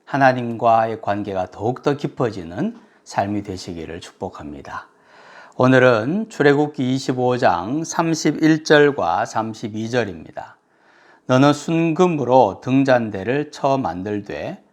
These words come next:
그 밑판과 줄기와 잔과 꽃받침과 꽃을 한 덩이로 연결하고, 어, 가지 여섯을 등잔대 곁에서 나오게 하되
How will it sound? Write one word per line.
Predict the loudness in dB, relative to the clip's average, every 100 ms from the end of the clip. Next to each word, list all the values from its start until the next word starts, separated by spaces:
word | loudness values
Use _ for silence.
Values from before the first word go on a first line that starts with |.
| _ _ _
그 | -2 2
밑판과 | 2 2 0 0 0 0 0 0 0 0
줄기와 | -2 -2 0 2 4 4
잔과 | 2 -4 -4 -2 -2
꽃받침과 | -2 -6 -2 -2 -2 -8 -10 -4 -2 -2
꽃을 | -4 -8 -8 -8 -6
한 | -4 -2 -2
덩이로 | -2 -2 -2 2 2 2
연결하고, | -2 -2 2 2 2 -2 -4 -4 -4 _ _ _ _ _ _ _ _ _ _
어, | -16 -12
가지 | 0 4 6 6 4
여섯을 | 4 2 -2 0 0 0
등잔대 | -2 -2 -2 -4 -6
곁에서 | -6 -8 -8 -8 -6
나오게 | -4 -2 -4 -6
하되 | -8 -6 -4 -4 -4